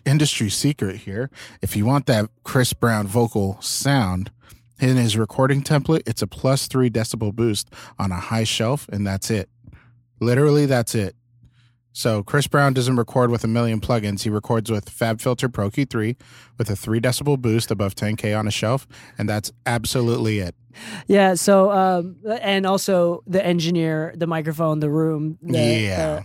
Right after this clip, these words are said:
Speaker 2: the, the chain, everything, right? But, uh, anyway, so coming back to that, um, we use templates, but it's just routing. So
Speaker 1: Yeah.
Speaker 2: my template is a master bus with Insight and tonal balance control from iZotope. That's all it is.
Speaker 1: Yep.
Speaker 2: And,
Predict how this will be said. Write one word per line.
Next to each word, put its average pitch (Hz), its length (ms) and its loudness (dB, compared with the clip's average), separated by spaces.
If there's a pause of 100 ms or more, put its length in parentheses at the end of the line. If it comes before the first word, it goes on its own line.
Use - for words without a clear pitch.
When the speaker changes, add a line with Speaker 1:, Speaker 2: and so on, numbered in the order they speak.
Speaker 2:
the, 180 80 -10 (100)
the 151 40 -2
chain, 151 480 0
everything, 151 420 -2
right? 165 220 4
But, 214 220 6 (400)
uh, 202 200 4
anyway, 233 300 6
so 202 380 4
coming 226 260 2
back 190 240 2
to 185 100 -2
that, 160 320 2 (240)
um, 175 300 4
we 202 140 4
use 226 200 4
templates, 196 580 0 (140)
but 196 140 4
it's 185 200 -2
just 175 640 2 (120)
routing. 160 500 0 (300)
So 196 140 2
Speaker 1:
Yeah. 185 40 4
Speaker 2:
my 208 240 6
template 254 400 4
is 214 380 4 (180)
a 175 80 2
master 185 420 2
bus 262 520 0 (260)
with 190 320 4
Insight 262 460 4
and 196 120 2
tonal 214 220 2
balance 196 300 2
control 185 260 2
from 185 140 -2
iZotope. 180 500 2 (580)
That's 160 160 -2
all 170 160 2
it 233 80 4
is. 214 300 2 (120)
Speaker 1:
Yep. 117 160 -4 (560)
Speaker 2:
And, 180 1120 2